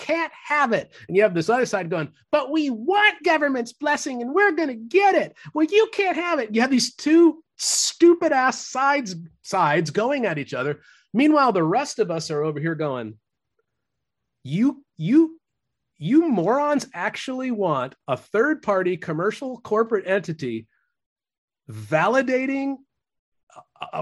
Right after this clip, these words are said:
a personal relationship with, with, with some sort of certification? Like, like, seriously? Like, how far do you wanna take that? Phil, are you and I really friends? Are we registered <laughs> somewhere? Do we have, do we have a piece of paper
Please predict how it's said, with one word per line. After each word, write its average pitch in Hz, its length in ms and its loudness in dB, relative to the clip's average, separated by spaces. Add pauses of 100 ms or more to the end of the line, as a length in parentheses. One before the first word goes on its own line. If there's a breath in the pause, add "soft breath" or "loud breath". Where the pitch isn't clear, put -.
a 180 80 0
personal 339 600 2
relationship 262 920 0
with, 175 240 -2 (180)
with, 233 320 -2 (560 loud breath)
with 254 140 2
some 370 180 0
sort 311 220 2
of 226 80 4
certification? 277 640 0
Like, 269 220 0
like, 202 200 -6
seriously? 339 640 2
Like, 214 240 2 (140 loud breath)
how 320 160 0
far 294 340 2
do 285 60 -2
you 254 160 0
wanna 240 240 -4
take 208 240 -8
that? 202 260 -4 (140)
Phil, 233 200 4
are 190 80 4
you 196 220 0
and 202 80 2
I 220 120 0
really 190 340 0
friends? 180 420 -8
Are 127 80 -4
we 175 140 -4
registered 175 680 -2
<laughs> - 140 -8
somewhere? 214 300 0
Do 220 60 -4
we 226 80 -6
have, 226 180 -6
do - 240 -8
we 285 40 4
have 294 120 4
a 208 40 -10
piece 302 220 6
of 302 80 -2
paper 233 480 -2